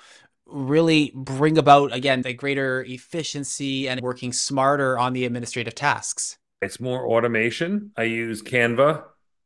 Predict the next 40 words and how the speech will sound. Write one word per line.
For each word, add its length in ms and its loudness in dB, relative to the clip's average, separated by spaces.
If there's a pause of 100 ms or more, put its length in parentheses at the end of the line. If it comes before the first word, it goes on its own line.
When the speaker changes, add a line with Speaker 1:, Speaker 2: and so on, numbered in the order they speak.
(140)
Speaker 2:
and 320 -6
I 120 -4
schedule 500 -2
some 320 0
of 60 2
my, 440 0
uh, 320 -12
posts. 720 0 (340)
The 80 -2
big 240 4
one 140 6
I 40 4
use 260 0
is 40 -10
Open 320 0
A 140 4
I, 180 4
which 220 -4
is 180 -10
Chat 300 2
G 160 -2
P 180 -6
T. 400 -2 (600)
But 120 6
I 220 6
think 180 4
it's 140 0
also 300 2
important 420 0
to 100 -6
know 720 2 (600)
when 480 0
you're 160 2
spinning 540 0
your 160 0
wheels 760 -2 (320)
and 240 -2
when 180 2
you're 140 2
working 640 -4